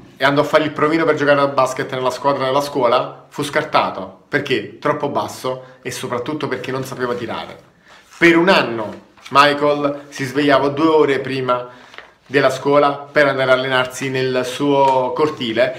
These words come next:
a tirare per due ore, poi tornava dalla scuola e si allenava di nuovo. Il secondo anno andò di nuovo a fare il provino, fu preso e quell'anno fu il miglior realizzatore della sua scuola.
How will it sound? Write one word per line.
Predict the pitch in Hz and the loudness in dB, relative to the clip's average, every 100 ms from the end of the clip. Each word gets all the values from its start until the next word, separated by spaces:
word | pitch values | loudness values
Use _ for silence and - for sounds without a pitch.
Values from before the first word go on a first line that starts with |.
| - | -12
a | - 131 | -8 -8
tirare | - 147 131 107 113 110 - | -2 4 4 4 -2 -6 -4
per | 139 131 | -4 0
due | 156 | 2
ore, | 120 107 127 151 - - _ _ _ _ _ - - _ | 2 2 0 0 -4 -18 _ _ _ _ _ -20 -20 _
poi | 170 175 | 2 4
tornava | 160 165 160 | 4 6 6
dalla | 170 | 4
scuola | 170 214 190 | 2 2 2
e | |
si | 190 | 2
allenava | 156 151 143 143 139 | 0 0 0 2 2
di | 127 | -2
nuovo. | 107 92 92 - - _ _ - | -6 -8 -12 -16 -20 _ _ -8
Il | 139 | -6
secondo | - 170 196 165 | 0 2 4 6
anno | 156 160 | 4 4
andò | 156 143 143 | 2 2 2
di | 139 | 2
nuovo | 156 165 117 | 2 4 4
a | 117 | 2
fare | - 120 123 | 0 -2 -2
il | 123 120 117 | 0 0 0
provino, | - 156 120 107 120 139 - | 0 0 0 -2 -4 -4 -10
fu | - 160 151 | -6 -6 -2
preso | 139 175 98 143 147 - | -2 -2 -2 -2 -2 -4
e | 131 | -8
quell'anno | - 135 151 143 | -4 0 0 0
fu | 143 | -4
il | 131 | -6
miglior | 123 139 | -2 -2
realizzatore | 139 131 127 120 120 120 | 0 -2 -2 -4 -4 -2
della | 117 107 | -4 -4
sua | 113 | -8
scuola. | - - 92 73 | -14 -10 -10 -10